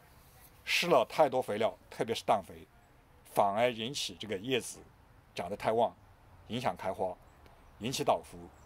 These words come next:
这个特别注意不要施鸡粪，用土壤活化剂 Soil Boost Plus 就可以了。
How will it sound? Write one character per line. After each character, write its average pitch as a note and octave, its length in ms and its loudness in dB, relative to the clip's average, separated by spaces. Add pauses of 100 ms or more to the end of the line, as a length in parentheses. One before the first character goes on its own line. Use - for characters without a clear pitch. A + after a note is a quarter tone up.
(720)
这 D3 100 0
个 A2+ 580 4 (380)
特 E3+ 440 4
别 A2 220 0
注 A#2+ 220 -6
意 G#2+ 160 -8
不 B2 140 -4
要 A2 100 4
施 G#2 180 -6
鸡 G#2 200 -8
粪， G#2 200 -2 (840)
用 C#3+ 300 2 (720)
土 B2 220 -4
壤 A#2 180 4
活 - 220 -8
化 G2+ 180 0
剂 F#2 220 -16 (320)
Soil A#2+ 360 -2
Boost C3+ 320 -4
Plus - 300 -6
就 G#2 80 -10
可 - 180 -14
以 F2+ 60 -14
了。 F2 140 -20